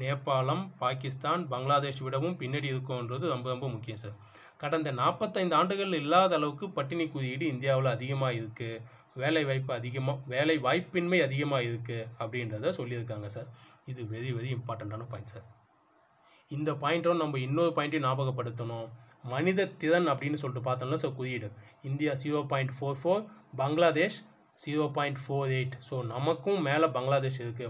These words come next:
முன்னாடி இருக்குன்றதை தெரிஞ்சுக்கணும். பட்டினிலையும் மேல தான் இருக்குன்றதை தெரிஞ்சுக்கணும் சார். Very, very important. ஓகே, இப்ப சமீபத்துல நம்ம, ஓகே சார், இப்ப நம்ம சமீபத்துல பார்த்துருப்போம், இந்தியா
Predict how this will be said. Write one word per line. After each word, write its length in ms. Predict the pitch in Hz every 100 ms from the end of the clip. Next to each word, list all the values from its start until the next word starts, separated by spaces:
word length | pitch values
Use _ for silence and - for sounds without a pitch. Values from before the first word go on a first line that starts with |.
| 117
முன்னாடி 240 | 147 151
இருக்குன்றதை 420 | 123 123 107 143 170
தெரிஞ்சுக்கணும். 420 | 120 117 110 107 - - _ 147
பட்டினிலையும் 640 | 139 135 185 165 190 180
மேல 180 | 147 156 151
தான் 100 | 139
இருக்குன்றதை 420 | 131 123 117 185 190
தெரிஞ்சுக்கணும் 380 | 123 123 113 113
சார். 120 | 147 135 -
Very, 180 | 123 120
very 120 | 117 127
important. 400 | 107 110 107 104 - - - _ 127
ஓகே, 180 | 120 147 180 - - 135
இப்ப 160 | 131 127
சமீபத்துல 500 | 127 165 160 147 160 143
நம்ம, 240 | 123 120 127 -
ஓகே 140 | 131 135 135
சார், 140 | 165 - - -
இப்ப 140 | 135 151
நம்ம 260 | 139 131 143 - - - - _ -
சமீபத்துல 500 | 147 185 185 185 185 139
பார்த்துருப்போம், 520 | 147 151 135 131 185 - - 131
இந்தியா 280 | 160 170